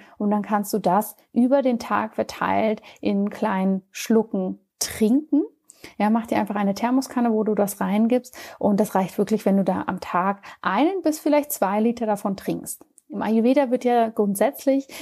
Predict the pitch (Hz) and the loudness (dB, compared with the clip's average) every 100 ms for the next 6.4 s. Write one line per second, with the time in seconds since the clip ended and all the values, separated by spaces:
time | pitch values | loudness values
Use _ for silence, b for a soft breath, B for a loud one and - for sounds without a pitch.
0 | 254 190 190 208 262 285 285 285 - 196 | -8 -2 0 2 2 2 0 -2 -2 -4
1 | - - 233 254 269 208 196 196 196 220 | -4 -2 2 2 2 0 0 0 0 -2
2 | 269 262 262 - 247 247 240 226 226 226 | 0 0 0 0 -2 0 0 0 0 -2
3 | 226 226 - 214 214 - B B 202 196 | -2 -4 0 2 2 -2 B B -2 0
4 | 196 208 214 202 214 214 - b - 202 | 0 0 -2 -2 0 -2 -4 b -4 -2
5 | - 185 202 196 - 196 196 208 202 190 | -2 -4 -4 -4 -4 -6 -4 -2 0 -2
6 | 196 185 185 190 | -4 -2 0 -2